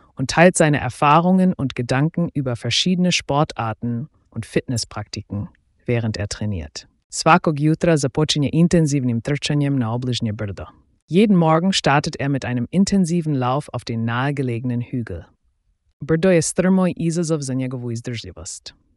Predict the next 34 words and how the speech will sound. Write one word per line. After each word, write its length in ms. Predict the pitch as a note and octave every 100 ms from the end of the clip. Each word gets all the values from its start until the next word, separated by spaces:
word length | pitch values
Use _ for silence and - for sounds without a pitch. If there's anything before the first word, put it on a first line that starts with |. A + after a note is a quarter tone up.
| _
Der 100 | D3+
Hügel 280 | D3 G#3 A#3
ist 220 | F3+ -
steil 600 | - - D#3+ E3+ F3 F#3+ G#3
und 160 | - C#3
eine 260 | C#3+ D3 C3+
Herausforderung 1000 | C3+ C#3 F3 - - E3 D#3 D#3 D#3
für 160 | - C3
seine 260 | B2+ B2 A#2+
Ausdauer. 600 | A#2+ C3 - - E2+ D#2 - _ _ -
Nakon 320 | F#3 C#4 A#3
trčanja 440 | A3 G#3+ E3 C#3 -
osjeća 400 | E3+ A#3 - E3
se 180 | -
revitalizirano 1000 | C#3 E3+ G#3 D#3 C3 C3 E3+ F#3 G3 G3+ A3
i 80 | -
spremno 420 | - - D3 D3
za 140 | C3+ A2+
dan. 380 | A#2 F#2 E2 - _ -
Nach 200 | C3+ B2+
dem 160 | D3
Lauf 440 | C#3+ C#3 F3+ - -
fühlt 240 | - E3
er 80 | D3+
sich 220 | C3 B2
belebt 520 | - B2+ D3 D#3+ - - -
und 140 | C3+
bereit 480 | B2 A#2 B2 C#3 - -
für 60 |
den 160 | B2 A2
Tag. 460 | - G#2 F#2+ - - - _ _
U 80 | D#3+
slobodno 440 | - B3 C#4 A#3
vrijeme 380 | D#3+ D#3 E3 D#3